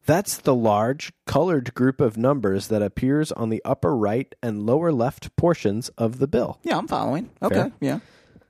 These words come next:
Speaker 1: Um, as the boys peered at the number, Chief Colleague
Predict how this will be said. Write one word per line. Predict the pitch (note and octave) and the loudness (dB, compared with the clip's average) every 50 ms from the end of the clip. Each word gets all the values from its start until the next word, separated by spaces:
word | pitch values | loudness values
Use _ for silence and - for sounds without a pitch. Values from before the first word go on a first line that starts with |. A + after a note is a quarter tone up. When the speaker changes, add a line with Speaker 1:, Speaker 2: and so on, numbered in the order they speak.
| _ _ - | _ _ 0
Speaker 1:
Um, | E3 D3 C3+ B2+ A#2+ A2+ G#2+ G#2 G#2+ A#2 - _ _ _ _ _ _ - | 2 4 4 4 2 2 0 -2 -4 -8 -14 _ _ _ _ _ _ -2
as | G#3 A#3+ C#4+ D#4+ - - | 0 2 2 0 0 -2
the | - F3 | -4 -2
boys | D3+ D#3 D3+ D3 D3 C#3+ | 0 2 2 2 2 0
peered | - - - F4 G#4 F4+ | -2 0 2 2 2 2
at | - - | 0 0
the | - G#2+ | -2 -2
number, | G2 F2+ F2 F2 G2 B2+ - _ _ _ _ | -2 -4 -4 -6 -6 -8 -8 _ _ _ _
Chief | - - - D3 C3+ - | -8 -2 -2 -2 -2 0
Colleague | - - B2 G#2+ G#2+ G#2+ G#2 - | 0 2 2 2 2 0 -2 -4